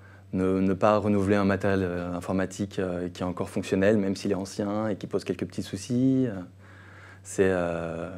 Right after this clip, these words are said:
essayer de pas avoir de voiture et d'utiliser le plus fréquemment possible la bicyclette, ce genre de choses.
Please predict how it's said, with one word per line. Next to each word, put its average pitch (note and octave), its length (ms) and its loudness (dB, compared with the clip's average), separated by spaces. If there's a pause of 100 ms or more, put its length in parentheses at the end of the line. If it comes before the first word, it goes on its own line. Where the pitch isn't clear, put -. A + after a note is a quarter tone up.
(140)
essayer F#2+ 220 0
de F#2 40 -4
pas G2 100 6
avoir G2 180 6
de G2+ 60 6
voiture F#2+ 360 2
et G2 60 2
d'utiliser F2+ 340 -2
le F2+ 60 -2
plus - 100 -6
fréquemment F#2 340 -4
possible F2+ 340 -6 (160)
la F2+ 60 -6
bicyclette, G#2 720 -4
ce - 120 -14
genre F#2 100 -6
de A2+ 80 -8
choses. - 240 -12